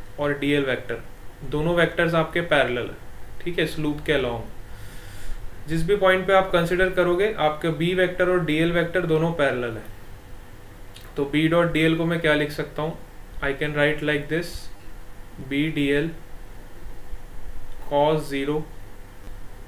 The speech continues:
B D L cos zero which is equal to mu naught times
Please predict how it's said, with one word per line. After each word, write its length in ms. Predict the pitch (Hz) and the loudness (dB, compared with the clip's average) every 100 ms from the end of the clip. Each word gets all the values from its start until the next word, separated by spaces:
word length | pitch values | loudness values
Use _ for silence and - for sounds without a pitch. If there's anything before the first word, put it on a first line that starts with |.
| - - - - - - - - - - | -12 -10 -12 -12 -12 -12 -12 -12 -12 -12
B 160 | 147 143 151 | -4 -2 0
D 80 | 147 147 | 0 0
L 80 | 151 147 | 0 0
cos 280 | 135 143 135 | 2 2 0
zero 200 | 135 139 143 - - - - - - - | -4 -4 -4 -8 -12 -12 -14 -14 -14 -6
which 180 | 139 147 | -4 -2
is 160 | 143 | -2
equal 400 | 147 143 156 156 | -2 0 2 2
to 140 | 151 156 | 2 -2
mu 220 | 143 143 | 0 -2
naught 220 | 147 165 165 | 0 0 0
times 400 | 156 135 147 165 | 2 2 0 -6